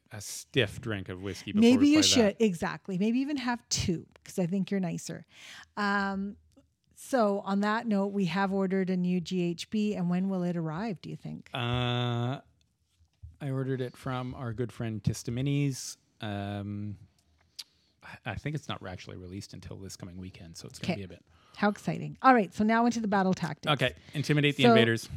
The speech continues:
Speaker 2: yes, intimidate the eva-, invaders. I think that that's an easy one, uh, especially for Stormcast.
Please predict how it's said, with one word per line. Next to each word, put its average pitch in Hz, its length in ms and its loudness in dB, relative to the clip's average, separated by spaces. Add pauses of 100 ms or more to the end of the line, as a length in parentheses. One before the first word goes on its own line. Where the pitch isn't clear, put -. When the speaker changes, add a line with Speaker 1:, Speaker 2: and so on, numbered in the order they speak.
(220)
Speaker 2:
yes, 185 300 0
intimidate 220 580 2
the 214 100 -2
eva-, 180 380 -2
invaders. 165 720 -4 (640)
I 202 120 4
think 247 440 2
that 180 320 0 (160)
that's 208 300 2
an 196 80 4
easy 175 280 4
one, 165 360 -2 (640)
uh, 180 280 0
especially 196 460 0
for 185 160 -2
Stormcast. 165 800 -6